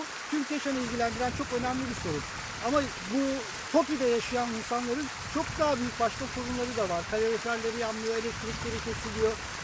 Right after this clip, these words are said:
İnsanlara ev yapıp apartman içine koymakla dertleri çözecek, çözeceğini zanneden zihniyet o insanların nasıl yaşayacağıyla ilgili hiçbir tasarrufta bulunmuyor.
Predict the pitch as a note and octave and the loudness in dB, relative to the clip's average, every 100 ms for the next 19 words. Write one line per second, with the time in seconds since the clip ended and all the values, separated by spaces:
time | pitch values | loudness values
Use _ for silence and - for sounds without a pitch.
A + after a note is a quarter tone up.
0 | A3+ A3+ C4+ C#4 C#4 C#4 D4+ C#4 A3 C4+ | -4 0 2 4 4 4 4 4 4 2
1 | A#3 B3+ B3 C#4 C#4+ C4 C4 C4 C#4+ D4 | 4 4 4 2 -2 2 4 8 8 8
2 | C#4+ G3+ A3+ B3+ B3+ C4+ - A#3+ A3 D#4+ | 2 2 0 -2 -2 -4 -2 -2 0 -2
3 | C4 B3 A#3+ - A#3 G#3+ C4+ D#4 D4+ C4+ | 0 0 0 0 -2 2 4 4 4 4
4 | G#3+ G#3 F#3+ G#3 G#3+ C#4+ F4 - - - | 2 -2 -2 -2 0 -2 -2 -6 -6 -4
5 | - C#4 C#4 D4+ D4+ C#4+ D#4+ D4+ D4+ C4+ | 2 4 6 6 6 6 4 4 0 0
6 | A#3 A#3+ A#3 A#3 A#3 D4+ D#4 D4 C#4 - | 2 2 4 2 2 0 -2 0 0 2
7 | C4 C4+ D4+ C4 C#4 G#3+ D#3+ | 2 2 -2 0 0 0 0